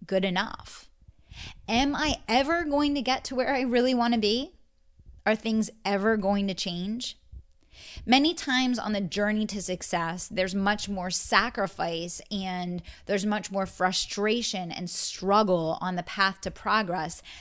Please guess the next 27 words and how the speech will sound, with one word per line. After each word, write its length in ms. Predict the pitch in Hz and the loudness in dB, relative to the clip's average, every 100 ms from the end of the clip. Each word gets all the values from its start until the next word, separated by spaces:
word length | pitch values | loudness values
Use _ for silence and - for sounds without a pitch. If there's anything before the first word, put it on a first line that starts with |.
| - | -2
than 200 | 185 202 | 2 4
there 180 | 202 - | 4 2
is 480 | 208 196 190 185 175 | 0 2 2 0 -4
excitement 800 | 208 - - 220 226 - 185 170 190 | -8 -6 0 2 4 2 -4 -4 -4
and 100 | 180 | -4
encouragement 880 | 175 - - 214 202 170 170 160 - - - | -4 -4 0 2 2 0 -4 -6 -10 -10 -2
and 160 | 196 | 0
motivation. 800 | 190 185 180 185 - 135 - - - _ - _ - - - - | 2 2 2 2 0 -2 -6 -10 -18 _ -20 _ -20 -18 -16 0
I 100 | 233 | 2
think 320 | - 294 220 | 2 0 0
being 320 | 180 233 240 | 0 2 2
an 120 | 233 - | 0 -2
entrepreneur 1000 | 202 202 208 190 190 208 202 180 175 175 | -2 -2 -2 0 0 2 2 2 2 -2
and 300 | 190 190 185 | -2 -2 -2
sticking 360 | - 233 220 226 | -2 0 0 0
your 120 | 214 | 0
head 180 | 208 190 | 2 4
out 220 | 185 180 | 4 2
above 440 | 180 190 190 190 | 0 2 2 2
the 100 | 175 | -4
crowd, 520 | 180 - 190 170 170 165 | -6 2 4 6 2 -2
setting 320 | 196 180 190 | 0 0 -2
a 40 | |
higher 380 | 190 208 180 175 | -6 -4 -2 -2
goal 380 | 165 190 196 214 | -2 0 2 2
for 180 | - 175 | -2 -4
yourself 680 | 160 165 - 160 160 160 | -4 -4 -2 -2 -4 -6